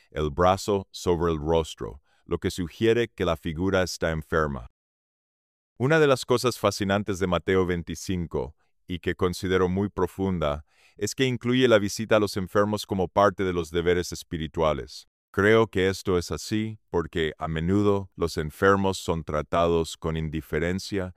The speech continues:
y desatendidos en nuestra sociedad. No queremos pensar en ellos. Los enfermos muchas veces son invisibles.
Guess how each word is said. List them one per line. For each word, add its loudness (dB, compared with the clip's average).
y -8
desatendidos -2
en -4
nuestra -6
sociedad. -6
No 2
queremos -2
pensar -2
en -6
ellos. -14
Los -2
enfermos 0
muchas 0
veces 0
son 0
invisibles. -6